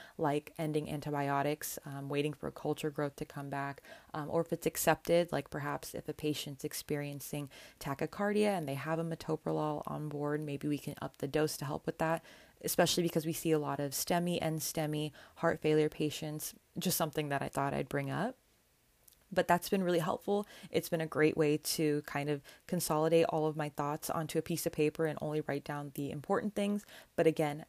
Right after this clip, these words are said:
continuing to train my brain, I guess, to work through my workflow. That way I don't have to write every single thing down because, um, uh, sometimes patients tend to be quite stable, and so you don't need to really keep writing down every day that their sodium is within normal limits, which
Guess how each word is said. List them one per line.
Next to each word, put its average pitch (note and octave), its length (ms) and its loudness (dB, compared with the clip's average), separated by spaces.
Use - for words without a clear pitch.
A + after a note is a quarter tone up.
continuing E3+ 600 0
to D#3 340 -2
train D3+ 300 -4
my C#3 100 -4
brain, D3 380 -2
I D3 120 -2
guess, C#3+ 360 0
to E3 340 2
work D#3+ 320 2
through D#3+ 160 -2
my D3 100 -2
workflow. C#3+ 540 0
That D3 180 0
way D3 100 0
I C#3+ 80 -2
don't C#3+ 180 -6
have D#3 180 -6
to D#3+ 80 -6
write D3+ 200 0
every E3 300 -2
single G#3 320 -4
thing A3 260 -2
down A#3+ 360 0
because, C#3+ 440 0
um, D3 320 -10
uh, - 80 -2
sometimes E3 520 -2
patients E3 380 0
tend D#3+ 200 -2
to D#3+ 60 0
be D#3 140 2
quite - 320 -4
stable, G#3+ 480 2
and E3 200 -2
so - 120 -4
you D3+ 80 0
don't C#3+ 180 -4
need C#3+ 320 -4
to C#3 320 -4
really F#3+ 220 6
keep - 260 0
writing D3+ 280 0
down D3+ 200 0
every D3+ 240 2
day D3 200 4
that C#3 240 -8
their F3+ 100 0
sodium C4 400 4
is D#3 140 2
within C#3 320 -2
normal C3 340 -4
limits, - 340 -6
which - 200 -2